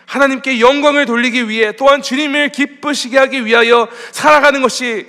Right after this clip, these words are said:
새로운 목표가 되었기 때문에 예수님을 위하여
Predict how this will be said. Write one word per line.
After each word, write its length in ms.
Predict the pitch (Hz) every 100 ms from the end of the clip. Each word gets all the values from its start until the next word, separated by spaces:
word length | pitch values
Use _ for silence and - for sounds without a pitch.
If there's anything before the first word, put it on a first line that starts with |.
| -
새로운 440 | - - 320 311 302
목표가 380 | 233 226 240 226
되었기 300 | 202 196 208
때문에 520 | 226 220 220 196 170 - _ _ _ _ _ _ _ _ _ _ -
예수님을 520 | 220 233 240 240 226
위하여 460 | 185 185 175 170